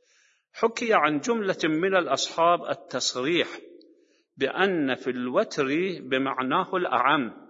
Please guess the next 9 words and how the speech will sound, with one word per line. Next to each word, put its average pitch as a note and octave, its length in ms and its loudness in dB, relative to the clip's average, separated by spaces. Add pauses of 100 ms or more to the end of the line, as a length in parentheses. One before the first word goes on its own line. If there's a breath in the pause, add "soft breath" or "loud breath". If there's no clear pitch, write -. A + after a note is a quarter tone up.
(300)
عندنا F3 440 2
إطلاقان، C#3 600 0 (400 loud breath)
إطلاقان C3+ 760 0 (400 soft breath)
للوتر A#2+ 580 0
في - 520 -6
كلمات C#3+ 600 0
الفقهاء E3+ 840 -2
وفي D3 240 -6
الأخبار. B2 580 -4